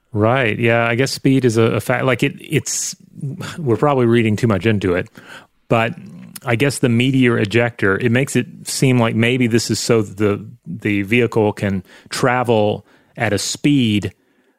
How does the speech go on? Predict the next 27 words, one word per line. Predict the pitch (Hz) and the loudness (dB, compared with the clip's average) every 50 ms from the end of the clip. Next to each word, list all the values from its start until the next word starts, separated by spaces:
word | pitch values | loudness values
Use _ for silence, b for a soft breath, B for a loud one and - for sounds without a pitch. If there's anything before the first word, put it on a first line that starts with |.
| _ _ | _ _
uh, | 160 123 110 104 101 98 107 104 - | -6 -2 -2 0 0 0 -2 -4 -6
sufficient | - - - 113 - - 143 135 - 127 117 | -4 -2 -2 0 2 2 0 2 2 0 2
enough | 110 107 107 110 107 - | 2 2 2 0 -2 -2
to | - 113 | -2 0
make | 104 101 107 110 117 117 110 113 - _ | 0 2 2 2 2 0 -2 -4 -8 _
just | - 120 - - | -2 -2 -2 0
about | 113 107 104 113 - | 0 0 0 -2 -2
anything | 113 143 139 143 127 - - 117 107 107 | 0 2 2 2 2 2 0 0 0 0
it | 107 | 0
might | 104 107 104 95 | -2 -2 0 0
run | 107 110 107 107 | 0 2 2 2
into | 104 101 98 - - 107 98 95 92 92 - _ _ | 2 0 0 0 0 2 2 0 -2 -4 -6 _ _
lethal. | - - - - 123 120 110 110 117 107 101 - - 95 104 101 b b b b b b b b | -18 -18 -16 -16 -10 -4 0 2 2 2 0 -4 -8 -10 -12 -14 b b b b b b b b
So, | - - - 117 101 92 90 92 90 90 | -16 -4 -2 -2 0 0 -2 -4 -4 -4
um, | 95 92 92 90 90 90 b b b b b _ _ _ _ _ _ _ _ | -6 -6 -8 -8 -10 -14 b b b b b _ _ _ _ _ _ _ _
I | - | -2
don't | 110 117 123 | 0 2 2
know. | 131 113 - - - | 0 -2 -4 -6 -8
I'm | 107 | -6
not | 101 98 87 | -6 -6 -2
sure | - 120 | 0 2
where | 107 110 107 | 2 2 2
I | 98 | 0
fall | - - 117 101 | 0 0 0 0
on | 95 95 92 | 0 -4 -6
this | 92 90 - | -6 -8 -10
question. | - - 107 90 - - - 101 101 | -8 -8 -8 -8 -10 -12 -14 -16 -16